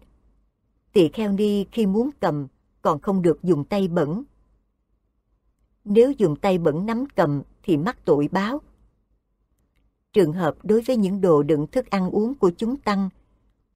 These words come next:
cũng không nên dùng tay bẩn nắm cầm. Nếu nắm cầm thì bị chiêu cảm lấy quả báo khổ đau.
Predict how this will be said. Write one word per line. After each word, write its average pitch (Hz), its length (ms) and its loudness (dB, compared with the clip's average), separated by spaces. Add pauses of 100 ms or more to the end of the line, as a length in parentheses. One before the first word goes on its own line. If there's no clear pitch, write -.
(180)
cũng 180 220 0
không 202 220 0
nên 185 300 0
dùng 147 220 0
tay 185 220 -2
bẩn 170 420 -4
nắm 214 220 -6 (100)
cầm. 143 260 -2 (1120)
Nếu 226 320 4
nắm 240 380 -4
cầm 151 260 2 (440)
thì 175 140 4
bị 151 160 2 (120)
chiêu 214 240 0
cảm 170 300 -2
lấy 226 340 -2
quả 165 220 -2
báo 220 340 -4
khổ 165 300 0
đau. 202 300 -4